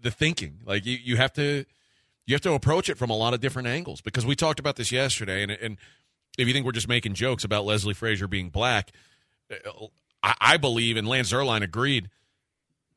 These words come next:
this is pretty much, i-, i-, the Texans have to hire a black coach. I, they, I, I believe they are feeling lots of pressure, not only from the league, but from, but, but from the media, that they, because of,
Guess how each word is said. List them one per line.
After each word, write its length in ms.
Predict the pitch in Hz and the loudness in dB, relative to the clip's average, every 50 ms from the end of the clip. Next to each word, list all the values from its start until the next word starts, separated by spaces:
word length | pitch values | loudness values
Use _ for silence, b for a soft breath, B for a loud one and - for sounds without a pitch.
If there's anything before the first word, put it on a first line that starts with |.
| _ _ _ _ _ _ _ - 95 | _ _ _ _ _ _ _ -12 -6
this 220 | 113 147 151 - | -4 -4 -2 -2
is 120 | 220 175 | -4 0
pretty 220 | - - 151 151 143 | 2 2 4 4 4
much, 540 | 139 139 135 127 - - - - - - - _ _ _ _ _ _ _ _ - | 2 2 0 0 2 0 0 0 -2 -6 -10 _ _ _ _ _ _ _ _ -16
i-, 40 | 113 | -16
i-, 180 | - - 120 - _ _ | -16 -18 -20 -20 _ _
the 120 | 113 117 | -4 -2
Texans 380 | - 139 160 180 - 233 175 104 | 0 0 0 0 0 0 0 2
have 220 | 95 104 127 131 - | 2 2 2 2 2
to 100 | - 107 | 0 2
hire 260 | 104 120 127 131 120 | 4 4 4 4 2
a 60 | 104 | 2
black 240 | 87 107 110 113 - | 2 2 2 2 0
coach. 440 | - 120 135 147 127 - - - - - | 0 -2 0 0 -2 -2 -4 -6 -2 0
I, 240 | 107 120 113 113 120 | 0 0 0 0 0
they, 300 | 107 123 123 147 147 120 | 2 2 2 2 0 0
I, 200 | 117 123 151 160 - | 0 2 2 0 0
I 140 | 107 117 143 | 0 0 2
believe 320 | 143 165 151 143 143 123 | 2 0 0 0 -2 0
they 100 | 123 127 | 0 0
are 80 | 120 110 | 0 -2
feeling 380 | - - 135 135 123 120 107 | -2 -4 -6 -6 -4 -4 -4
lots 320 | 101 104 104 117 123 - - | -2 -2 0 0 -2 -2 -6
of 100 | - - | -10 -8
pressure, 460 | - - 120 117 - - 98 87 b b b b b b _ - | -4 -2 -2 -2 -2 -2 -4 -6 b b b b b b _ -2
not 160 | 110 120 131 | 0 2 2
only 160 | 151 160 151 | 2 2 0
from 160 | 131 - 139 | 0 0 0
the 80 | 131 123 | 0 0
league, 380 | 110 113 123 131 127 117 95 87 | 0 0 0 0 0 -2 -2 -4
but 120 | 107 101 | -6 -6
from, 580 | - - 120 113 107 107 104 104 104 104 101 - _ _ _ _ _ _ _ _ _ _ _ _ _ _ _ | -6 -2 0 2 2 2 2 2 0 -2 -2 -6 _ _ _ _ _ _ _ _ _ _ _ _ _ _ _
but, 220 | - - - - - | -6 -6 -6 -4 -4
but 140 | 120 - | -6 -4
from 240 | - - 127 123 117 | -2 -2 -2 -2 0
the 80 | 113 107 | -2 0
media, 500 | 104 107 127 160 170 107 85 87 87 - _ _ _ _ _ _ _ _ _ | 0 0 0 0 -2 -2 -4 -6 -8 -12 _ _ _ _ _ _ _ _ _
that 220 | - 117 113 - - | -2 -2 0 2 2
they, 180 | 120 123 127 | 2 2 2
because 680 | 120 120 98 - - - 120 131 123 113 101 92 - - _ | 0 -2 -4 -4 -4 -2 -2 -2 -2 -2 -2 -4 -6 -6 _
of, 180 | 117 110 90 | -10 -12 -12